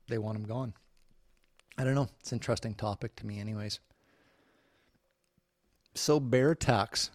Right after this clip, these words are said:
Um, last year was a tragic, tragic year in Alberta for, um, for grizzly attacks.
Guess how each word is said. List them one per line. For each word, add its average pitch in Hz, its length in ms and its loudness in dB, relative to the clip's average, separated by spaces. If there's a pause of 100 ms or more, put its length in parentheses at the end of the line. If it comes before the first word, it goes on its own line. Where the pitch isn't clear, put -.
(100)
Um, 117 400 2 (240)
last 151 320 4
year 202 80 8
was 120 240 6 (280)
a 107 180 2 (640)
tragic, 120 800 4
tragic 120 480 2
year 110 240 2 (1080)
in 117 160 2
Alberta 110 560 2
for, 107 460 0
um, 104 280 -2 (560)
for 110 120 -2
grizzly 107 340 0
attacks. - 600 -4